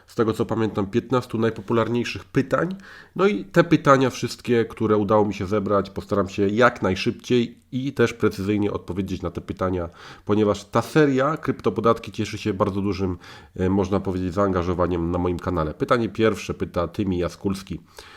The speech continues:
Super, a mam jedno pytanie. Jak wygląda rozliczenie z dochodów zdobytych na handlu z dźwignią? Jest to identyczne, jak wygląda normalnie, czyli po prostu, jeżeli zarobisz pewną sumę w kryptowalucie i wymieniasz ją na walutę fiducjarną,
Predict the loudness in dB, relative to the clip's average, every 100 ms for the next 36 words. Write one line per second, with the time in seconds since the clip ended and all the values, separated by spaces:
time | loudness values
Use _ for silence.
0 | -20 -4 0 4 4 4 4 2 0 -4
1 | 0 2 4 2 2 0 2 0 0 -4
2 | -4 -2 0 0 0 -2 -2 -2 -2 -2
3 | -2 0 0 -2 -4 -6 -4 -4 -6 -8
4 | -18 -20 -20 -4 0 0 0 -2 -2 0
5 | 2 2 0 -6 -2 0 2 2 0 0
6 | -6 -2 2 2 2 2 4 2 2 -2
7 | -6 -6 -6 -4 -2 0 0 -2 -8 -8
8 | -16 -12 -2 0 2 2 2 4 4 0
9 | -2 2 4 4 2 0 0 2 2 0
10 | -10 _ _ _ _ -18 -4 -2 2 4
11 | 4 2 0 -4 0 2 2 2 0 -2
12 | -2 0 -2 -2 -6 -6 -6 0 2 2
13 | 0 -2